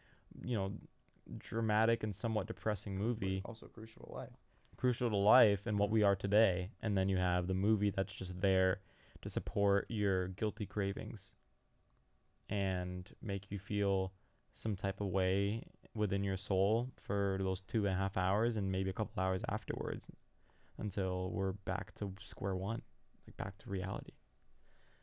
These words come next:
Speaker 1: So that's,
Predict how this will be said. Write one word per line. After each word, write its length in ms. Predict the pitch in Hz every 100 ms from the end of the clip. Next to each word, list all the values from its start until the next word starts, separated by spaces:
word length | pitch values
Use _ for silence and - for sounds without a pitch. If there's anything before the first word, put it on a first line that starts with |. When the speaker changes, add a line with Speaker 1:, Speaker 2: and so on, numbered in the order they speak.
| -
Speaker 1:
So 320 | - - 107 - _ _ _ _ _ _ _ _ _ _ _ _ _ _ _ -
that's, 420 | 117 113 - -